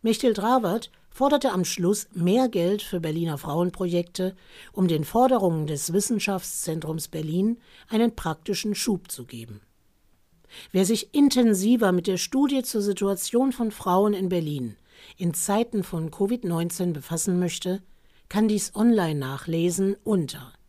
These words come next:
H T T P S Doppelpunkt Doppelslash B I B L I O T H Punkt W Z B Punkt E U Slash P D F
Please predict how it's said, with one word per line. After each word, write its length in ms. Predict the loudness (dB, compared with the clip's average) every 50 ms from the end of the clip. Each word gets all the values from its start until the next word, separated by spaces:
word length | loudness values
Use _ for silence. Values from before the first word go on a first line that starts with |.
| _ _ _ _ _ _ -20 -20 -14 -6
H 240 | -2 0 0 0 0
T 240 | -2 -2 -4 -2
T 260 | -2 -4 -2 -2 -2 -2
P 240 | -4 -6 -8 -8
S 460 | -6 -4 -2 -2 -2 -2 -4 -6 -6 _
Doppelpunkt 640 | -4 -2 -2 0 -2 0 2 0 0 0 -2 -4
Doppelslash 800 | -6 -4 -2 -2 -2 -2 -4 -4 -4 -4 -2 -4 -4 -6 -8 -10 -14 _ _ _ _ _ -20 -20 -20 -8
B 120 | 0 0 2
I 40 | 2
B 80 | 2
L 60 | 2
I 40 | 2 2
O 60 | 4
T 360 | 2 2 0 0 0 0 -2
H 120 | -6 -12 -18 -6
Punkt 540 | -2 -2 0 0 0 -2 -4 -8 -16 -20 _ _ _ _ _ _ _ _
W 200 | 0 2 2 2
Z 400 | 2 0 -2 -2 -2 -4 -8 _
B 220 | -2 0 0 0
Punkt 520 | -2 -2 -2 -2 0 0 -2 -6 -8 -12 -16 _
E 200 | -8 -8 -8 -6
U 240 | -4 -2 -2 -2 -2 -4 -8 _ _ _ _ _ _ _ _
Slash 560 | -10 -6 -2 0 2 2 2 0 -2 -6 -8 -12 _ _ _ _ _ _
P 220 | -2 0 2 2
D 180 | 2 2 0 0
F 400 | 0 -4 -6 -8 -10 -14 -20